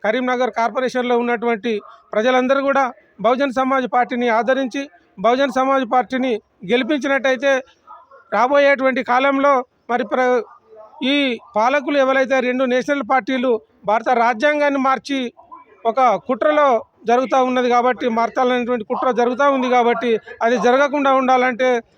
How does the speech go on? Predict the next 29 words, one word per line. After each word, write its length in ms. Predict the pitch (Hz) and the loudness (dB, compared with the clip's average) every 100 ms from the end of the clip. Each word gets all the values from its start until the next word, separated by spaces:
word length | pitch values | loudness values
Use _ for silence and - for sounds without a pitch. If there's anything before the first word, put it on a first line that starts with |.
| _ 226 | _ -4
ఈ 180 | 254 | -2
దేశంలో 480 | 220 254 277 294 277 | 0 0 2 2 2
సమసమాజ 560 | 254 254 262 285 277 262 | 0 0 0 2 2 0
పాలన 440 | 262 233 240 277 277 | 0 2 2 2 0
జరగాలంటే, 720 | 247 240 247 240 220 226 220 - 320 - | 0 2 2 2 0 -2 -2 -6 -8 -2
ప్రజలకు 440 | 233 277 277 277 | 0 2 0 -2
సామాజిక 540 | 240 226 247 294 254 247 | 0 0 2 0 0 0
మార్పు, 600 | 220 262 247 285 262 - _ _ | 2 2 0 -2 -2 -6 _ _
సామాజిక 460 | 220 240 262 247 254 | -2 0 0 -2 -2
న్యాయం 400 | 233 254 294 269 | 2 2 2 2
జరగాలంటే 680 | 254 254 247 240 226 226 214 _ - | 2 4 4 2 2 0 -2 _ -2
అది 100 | 233 | 0
ఒక 140 | 233 233 | 2 2
బహుజన్ 400 | 214 233 277 262 | 2 2 0 -2
సమాజ్ 360 | 240 262 277 220 | 0 2 0 0
పార్టీ 220 | 254 247 | 0 0
ద్వారా 240 | 240 240 233 | 2 2 2
మాత్రమే 580 | 233 247 302 269 254 240 _ - | 0 0 0 0 -2 -4 _ -4
జరుగుతుందనేటువంటి 880 | 208 247 262 269 262 254 240 240 226 | 0 0 0 0 0 0 0 -2 -2
విషయాన్ని 580 | 226 277 262 262 254 226 _ _ | -2 0 0 0 -2 -4 _ _
బాబాసాహెబ్ 460 | 196 220 302 294 277 | 0 4 4 4 2
అంబేద్కర్ 340 | 269 269 269 | 0 -2 -2
గారి 180 | 247 247 | 0 2
యొక్క 200 | 240 240 | 0 0
సిద్ధాంతం 540 | 220 202 240 247 254 240 | -2 0 0 0 0 2
ద్వారా 340 | 233 233 226 - _ - | 2 4 0 -2 _ -4
మాన్యులు 340 | 208 240 254 | -2 0 -2
కాన్షీరామ్ 600 | 240 226 254 277 269 254 247 | 0 -2 0 0 2 2 2
గారు 340 | 247 247 | 2 2